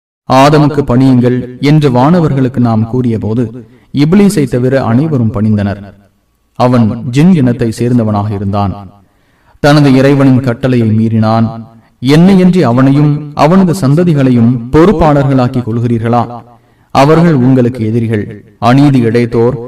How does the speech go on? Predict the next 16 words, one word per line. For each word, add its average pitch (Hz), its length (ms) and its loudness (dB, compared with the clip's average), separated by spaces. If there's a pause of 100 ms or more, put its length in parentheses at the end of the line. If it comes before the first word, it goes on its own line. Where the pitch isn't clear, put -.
(220)
ஏகத்துவத்துக்கு 147 1040 0
இணை 139 240 2
வைப்பை 139 360 -2
பகரமாக்கியது 120 1120 -4
மிகவும் 120 520 0
கெட்டது. 104 640 -10 (1120)
வானங்களையும் 143 640 4
பூமியையும் 127 500 2
படைத்ததற்கும் 117 840 -2 (220)
இவர்களை 147 520 2
படைத்ததற்கும் 135 1000 -2 (140)
இவர்களை 160 520 2
நான் 113 420 0
சாட்சியாக 139 600 -2
வைத்துக் 113 300 -4
கொள்ளவில்லை. 104 680 -6